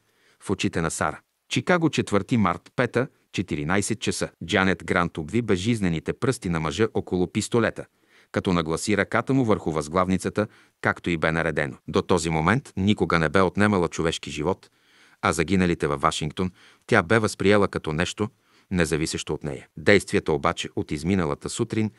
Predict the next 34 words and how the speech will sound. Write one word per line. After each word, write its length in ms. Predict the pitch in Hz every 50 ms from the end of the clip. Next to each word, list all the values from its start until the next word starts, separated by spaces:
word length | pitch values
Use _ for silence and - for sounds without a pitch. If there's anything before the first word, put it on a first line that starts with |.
| _ _ _
не 120 | - 73 71
можеха 400 | 78 101 123 127 131 - 131 -
така 300 | - 80 - 117 110 107
лесно 300 | 110 113 - - 131 131
да 120 | 98 87
бъдат 260 | 78 107 104 104 85
заличени 520 | 78 82 71 69 - - 107 110 107 107 - - -
от 140 | 107 98
съзнанието 600 | - - 80 71 76 80 76 67 64 64 - 69
й. 120 | 65 62 - _
Старецът 540 | - - 113 110 110 107 101 - 107 95
ги 100 | 90 90
бе 180 | 78 76 98 87
нарекал 440 | 82 80 80 95 92 - 87 - - _ _ _ _ -
нейното 440 | 78 85 85 80 76 73 - 80
наказание. 580 | 78 78 - - 76 73 76 69 67 69 69 - _
Заради 360 | 90 87 101 90 80 78 82
Егърт. 460 | 80 80 76 78 - - _ - - _ _ _ _ _ _ _ _
Тя 160 | - 90 80
огледа 340 | 73 67 71 80 80 76 87
стаята. 460 | - - - 76 71 65 - - - _ _ _ _ _ _
Компютърът 580 | - 98 90 82 - 117 - 101 95 87 - _
продължаваше 640 | - 92 80 82 76 73 87 90 87 85 - - 78
да 100 | 85 78
жужи, 360 | 73 78 78 80 90 101 - - _ _ _ _ _ _ _
екран 360 | 101 85 - - 98 92 87
след 260 | - - 95 90 -
екран 300 | 82 78 - 101 104 104
с 120 | - -
файлове 420 | - - 92 92 92 101 104 120 123
се 140 | - 101 90
превъртаха 580 | - 78 76 80 110 113 - 104 - - 85
върху 280 | 78 82 78 78 - 80
монитора 480 | 76 73 76 87 90 - 82 73 73